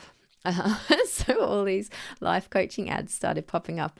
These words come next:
on, on my, on my feed. And one in particular caught my eye. And I watched the video, and I remember going home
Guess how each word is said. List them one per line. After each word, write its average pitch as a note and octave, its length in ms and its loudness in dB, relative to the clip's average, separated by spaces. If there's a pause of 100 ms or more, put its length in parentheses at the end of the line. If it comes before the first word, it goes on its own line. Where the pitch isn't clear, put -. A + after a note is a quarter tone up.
(140)
on, D3 320 -4
on D#3+ 180 -6
my, D3+ 320 -4
on E3 140 -4
my D#3+ 100 -4
feed. - 420 -4
And F3 140 -4
one E3 140 -2
in G3+ 80 -4
particular D#3+ 500 -4
caught - 240 -2
my D3 140 -4
eye. C#3+ 260 -6 (640)
And D3 80 -2
I C#3 80 0
watched - 260 -2
the E3+ 80 -4
video, D3 360 -2 (500)
and F#3 120 -2
I E3+ 60 2
remember E3 240 -2
going E3 260 -4
home D3+ 500 -6